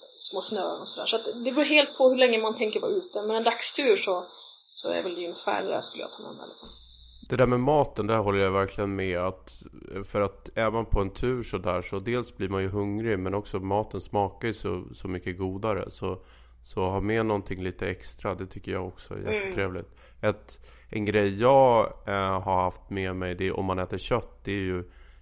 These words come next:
Speaker 2: bacon eller fläsk
Speaker 1: Mm.
Speaker 2: är ganska schysst.
Speaker 1: Mm.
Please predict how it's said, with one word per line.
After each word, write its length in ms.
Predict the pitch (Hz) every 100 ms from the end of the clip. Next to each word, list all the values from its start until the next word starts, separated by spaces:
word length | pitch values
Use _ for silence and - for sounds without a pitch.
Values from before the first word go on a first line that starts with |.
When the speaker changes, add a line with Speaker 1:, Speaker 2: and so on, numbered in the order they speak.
| - -
Speaker 2:
bacon 540 | 110 135 120 - - 90
eller 100 | 92
fläsk 300 | - 120 247
Speaker 1:
Mm. 220 | 240 -
Speaker 2:
är 40 |
ganska 300 | 90 - -
schysst. 280 | - 311 202
Speaker 1:
Mm. 120 | 247